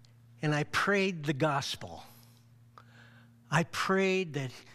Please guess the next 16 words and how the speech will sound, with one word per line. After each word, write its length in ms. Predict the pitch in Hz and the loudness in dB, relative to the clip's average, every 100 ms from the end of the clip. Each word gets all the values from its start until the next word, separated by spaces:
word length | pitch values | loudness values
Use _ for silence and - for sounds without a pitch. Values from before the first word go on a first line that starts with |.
| - | -16
he 280 | - 202 190 | -2 2 2
would, 320 | 160 180 170 | 2 2 2
in 160 | 170 175 | 0 2
his 280 | 156 175 | 2 0
heart, 460 | - - 165 151 143 - - - | -2 2 4 4 0 -14 -6 0
understand 720 | 175 180 - - 151 147 127 - - - | 2 2 0 0 2 2 -2 -8 -14 -4
Jesus 680 | - 214 190 175 151 - - | 2 2 2 0 -2 -2 -2
loved 340 | 147 180 185 143 | 0 2 2 0
him 140 | 160 | 0
so 220 | - 185 | 2 0
much, 500 | 180 143 135 - - - - - - 151 | 2 0 -2 -4 -6 -8 -20 -16 -4 2
God 340 | 180 175 190 | 4 4 2
loved 320 | 170 190 156 | 2 2 0
him 200 | 156 170 | -2 0
so 280 | 151 - 185 | 0 0 2
much, 440 | 190 151 135 - | 2 0 -2 -4